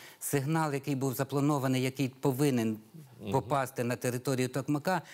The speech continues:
Speaker 1: він пройшов понад ним. Тому ми депутатами прийняли проект. Завдяки цьому проекту наші багатоверх-, поверхові будинки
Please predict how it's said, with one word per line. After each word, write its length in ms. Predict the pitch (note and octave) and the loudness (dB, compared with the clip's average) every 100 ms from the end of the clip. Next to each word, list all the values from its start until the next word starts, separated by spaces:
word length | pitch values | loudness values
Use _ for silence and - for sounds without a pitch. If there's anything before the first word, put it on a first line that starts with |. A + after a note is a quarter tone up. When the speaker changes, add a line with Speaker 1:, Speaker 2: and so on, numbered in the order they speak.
| - - | -20 -2
Speaker 1:
він 160 | D3 E3+ | 2 2
пройшов 480 | D#3 D3+ - E3 C3 | 2 0 2 0 2
понад 400 | D#3 D3 C#3 B2+ | 2 2 2 2
ним. 340 | A#2 F2+ E2 - - - - - - - | 2 0 -6 -16 -20 -20 -18 -20 -16 0
Тому 340 | D#3+ D3+ C3+ | 2 4 4
ми 540 | C3+ D#3+ D#3 C#3+ C3 A#2 A2+ _ _ - | 4 4 4 4 2 -4 -12 _ _ -2
депутатами 840 | B2 C#3 C3+ A2 G#2+ A2 G#2+ G2+ G#2 - | 0 0 0 0 0 -4 -4 -4 -10 -4
прийняли 460 | C#3 D3+ D3 C3 C3 | 2 4 4 2 0
проект. 800 | - B2+ A#2+ A2 A2 - - - _ - - - | 0 2 2 0 -4 -10 -20 -20 _ -20 -20 -12
Завдяки 480 | G#2+ C3+ B2+ D3+ F3 | -4 -2 -2 -2 0
цьому 300 | D3+ D3+ D#3 | 0 2 2
проекту 760 | C#3+ C#3 D3 D#3 - - G#2+ F2+ - - _ _ _ _ _ _ _ _ _ _ _ - | 4 2 2 -2 -6 -2 0 0 -8 -20 _ _ _ _ _ _ _ _ _ _ _ 0
наші 380 | A#2+ D3 - B2+ | 2 2 0 2
багатоверх-, 1300 | A2+ A2+ C3 C3 A#2+ A#2+ - A#2 B2 B2 - A#2+ G#2+ | 2 2 0 2 2 0 -6 -2 -2 -2 -6 -4 -2
поверхові 600 | - B2 C3 - D#3 C3 | 0 0 0 2 2 2
будинки 640 | A2+ A#2+ D3+ F3+ - G#2+ | -2 0 2 2 2 0